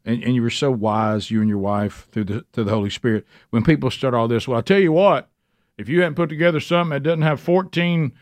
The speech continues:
Bible verses to whatever this, and they gotta do that and write, write a summary on this and another, you," and I'm like, "You know what, brother, thank you for that. That sounds all wonderful. The only problem is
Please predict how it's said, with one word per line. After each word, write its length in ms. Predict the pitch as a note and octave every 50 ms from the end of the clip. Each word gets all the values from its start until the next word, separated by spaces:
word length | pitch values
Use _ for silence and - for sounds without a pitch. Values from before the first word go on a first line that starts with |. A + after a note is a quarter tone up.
| _ _ _ -
Bible 360 | - C3 D3+ D#3+ F#3 F#3 F3+ D3+
verses 460 | D3 D#3 D#3+ D#3 - - C3+ A#2 -
to 100 | - C#3
whatever 420 | C#3+ D#3 E3 E3 E3+ F3 E3 D3 D3
this, 360 | C#3+ D#3 E3+ F3+ E3 - - C3
and 80 | C3
they 100 | C3+ C#3 C#3+
gotta 180 | D#3+ E3 D#3
do 180 | D3 D#3 D#3 D#3
that 280 | D3+ D#3+ E3+ E3+ D#3
and 80 | C3 C3+
write, 260 | C#3+ D#3 D#3+ D#3 - A#2+
write 240 | C#3+ D3+ D#3+ D#3+
a 40 | C#3+
summary 420 | - - - F3 F3+ F3 D#3+ D#3 D#3
on 120 | D#3 D#3+
this 160 | E3+ F3 D#3+ -
and 80 | - C#3
another, 200 | D3+ D#3+ D#3+ D3+
you," 180 | D3+ F3+ G3 F#3
and 500 | D#3+ D#3 C3 - _ _ _ _ C3 C#3
I'm 60 | D3+
like, 160 | D3 C#3 C3
"You 120 | D#3+ F3 F3
know 80 | E3+
what, 200 | E3+ D#3 C#3+ -
brother, 300 | D3 D#3 D#3 D3 C#3 C3
thank 320 | A#2+ - E3 E3 D#3 - D3+
you 80 | B2+
for 160 | A2+ - C3 B2+
that. 280 | A#2+ A#2 A2+ A2+ A2+ A2+
That 160 | B2 B2 -
sounds 280 | - C#3+ C3+ B2 A2+
all 220 | - B2 B2+ B2+ B2
wonderful. 560 | B2 C3 C#3 C#3 C3+ A#2+ - C3+ B2 A#2 - _ _ _ _
The 60 | A#2
only 160 | C#3 D#3+ D#3
problem 340 | C#3+ - E3 C#3+ C#3+ C3+ C3 B2
is 240 | A#2+ A#2 A2+ -